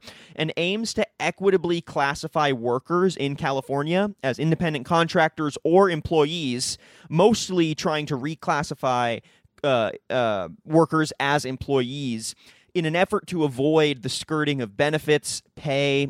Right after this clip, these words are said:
and fair labor by gig economy companies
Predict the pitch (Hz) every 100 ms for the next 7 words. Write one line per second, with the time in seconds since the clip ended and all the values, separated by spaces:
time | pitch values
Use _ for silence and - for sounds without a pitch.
0 | - 131 - - 151 147 135 135 143 135
1 | 127 117 131 127 127 127 127 - - 120
2 | 143 139 135 147 139 127 - 190 190 180
3 | 180 170